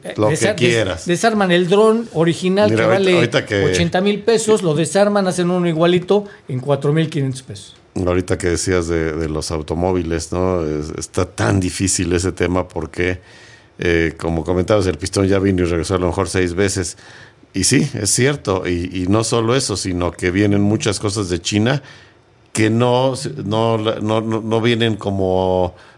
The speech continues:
Speaker 2: como, este, declaradas chinas, sino
Speaker 1: Ujú.
Speaker 2: que vienen de otro país. ¿Por qué? Porque fueron a lo mejor a Brasil y de Brasil la montan en X cosa y de Brasil la traen a México y se
Speaker 1: Claro.
Speaker 2: pon-, monta
Speaker 1: Es
Speaker 2: en
Speaker 1: que el
Speaker 2: otra
Speaker 1: mundo, a ver,
Speaker 2: cosa.
Speaker 1: es que el
Speaker 2: Estamos
Speaker 1: mundo está, está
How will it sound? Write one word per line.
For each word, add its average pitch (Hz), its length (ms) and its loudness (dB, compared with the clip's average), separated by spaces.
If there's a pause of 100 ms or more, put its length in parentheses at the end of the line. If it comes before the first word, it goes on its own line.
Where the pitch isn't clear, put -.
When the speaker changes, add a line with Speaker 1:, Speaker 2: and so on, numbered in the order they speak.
(380)
Speaker 2:
como, 92 760 2
este, 92 220 -2
declaradas 107 640 0
chinas, 131 440 -2
sino 95 380 -2
Speaker 1:
Ujú. 131 80 -2
Speaker 2:
que 95 140 0
vienen 113 300 0
de 123 60 0
otro 110 200 -2
país. 147 220 -2
¿Por 160 160 -10
qué? 151 140 -4
Porque 104 320 -4
fueron 123 480 -2 (340)
a - 80 -6
lo 92 80 0
mejor 156 240 2
a 127 80 4
Brasil 139 540 0
y 123 40 -2
de 104 120 -2
Brasil 110 520 -4 (340)
la 101 180 0
montan 113 480 0
en 107 140 -2
X 117 300 -4
cosa 131 380 0
y 117 80 2
de 101 160 2
Brasil 101 400 0
la 104 100 0
traen 113 280 -2
a 104 80 -2
México 120 440 0
y 98 40 2
se 101 140 0
Speaker 1:
Claro. - 100 -4
Speaker 2:
pon-, 120 220 0
monta 117 300 0
Speaker 1:
Es 107 60 2
Speaker 2:
en 110 60 2
Speaker 1:
que - 60 2
el 127 40 2
Speaker 2:
otra - 120 2
Speaker 1:
mundo, - 120 0
a - 60 4
ver, 165 120 4
Speaker 2:
cosa. 143 140 -2 (120)
Speaker 1:
es 190 140 -2
que 226 60 -4
el 220 60 2
Speaker 2:
Estamos 170 280 2
Speaker 1:
mundo 147 60 4
está, 143 160 4
está 190 300 0